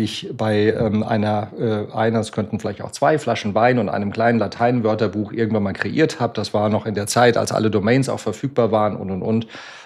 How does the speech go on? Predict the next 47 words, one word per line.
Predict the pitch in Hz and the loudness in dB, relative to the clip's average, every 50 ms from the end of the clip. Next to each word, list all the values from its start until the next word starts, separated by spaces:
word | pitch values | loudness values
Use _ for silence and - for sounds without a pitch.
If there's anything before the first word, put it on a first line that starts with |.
| - - | -8 -2
ähm, | 107 101 92 98 98 - - - - - | -2 0 0 0 -2 -4 -6 -16 -18 -8
haben | - 104 | -2 0
wir | 107 | 2
gesagt, | 104 98 98 95 - | 2 2 2 0 -2
das | 107 95 | -2 0
machen | 104 - - 117 | -2 0 0 2
wir | 110 107 | 0 2
jetzt | 104 98 92 - | 2 0 -2 -2
mal. | 107 101 98 98 98 | -2 0 0 0 0
Und | 90 98 92 92 | -2 -4 -4 -4
dann | 101 92 98 101 | -4 -2 -2 -4
ist | - 107 - - - - | -4 -6 -8 -8 -8 -10
das | - - - | -10 -10 -8
Konzept | - - 101 - - 135 135 - - | -6 -6 -6 -2 2 2 0 0 0
immer, | - - 127 - 120 127 | -6 -4 -2 -2 -2 -2
immer | - 139 117 120 113 | -2 0 2 2 2
weiter | 98 107 117 117 113 - 113 | 2 2 2 2 2 0 -2
gewachsen. | 104 101 - 98 - - - - 113 | -2 -2 -2 -4 -6 -6 -4 -4 -4
Und | 104 104 | -2 -2
das | 104 104 - | -4 -6 -4
war | - 107 | -4 -2
dann | 104 110 101 104 | -2 -2 -4 -4
auch, | 90 90 92 | -6 -8 -8
sind | 107 110 123 117 | -6 -4 -4 -4
tolle | - - 156 165 170 | 0 2 2 4 4
Leute, | 151 151 156 160 156 151 | 4 4 4 4 4 2
die | 139 131 | 2 4
da | 135 131 123 | 4 4 4
zusammengekommen | 123 - 117 120 117 123 127 123 113 - - 117 107 117 | 2 0 0 2 2 2 2 0 0 0 0 0 2 2
sind. | 113 110 113 110 107 - - - - - - | 2 2 2 0 0 -2 -8 -18 -20 -18 -8
Aber | - 123 120 117 107 | -2 2 2 2 4
wir | 110 110 101 | 2 2 2
waren | 110 110 117 123 127 131 - | 2 2 4 4 4 2 0
ein, | - 113 110 110 107 107 107 104 - - | 0 0 2 2 2 2 0 -2 -4 -6
ein | - 110 107 101 | -4 -2 -2 -2
Bauchladen | - - 107 135 135 - - 131 117 113 113 117 120 117 123 117 | -2 0 2 2 2 0 0 -4 -4 -2 -2 -4 -2 0 -2 -2
von | 117 - 113 107 101 | -2 -2 -4 -4 -4
verschiedensten | - - 107 - - - - 160 165 151 165 156 139 - - - 131 123 | -4 -6 -6 -6 -6 -6 -4 -6 -4 -2 -2 -2 -2 -2 -2 0 2 2
Sektoren | 110 101 110 101 - - - - 147 147 147 151 147 143 139 139 139 | 2 0 -2 -4 -4 -10 -8 -4 -2 2 4 6 6 6 4 4 0
und | 95 110 107 98 - - - | 0 -2 -2 -4 -6 -10 -14
Arten | - - - 120 131 135 139 127 | -12 -6 -4 -2 -2 -2 -2 -4
von | - - 117 | -4 -2 -4
Projekten, | 113 - 107 107 110 110 - - | -4 -4 -4 -4 -4 -4 -4 -6
die | 113 104 | -6 -6
wir | 92 101 | -6 -8
gemacht | 98 101 98 95 - - - | -10 -10 -12 -12 -14 -14 -14
haben. | - - 107 113 113 117 - | -14 -10 -10 -10 -10 -10 -12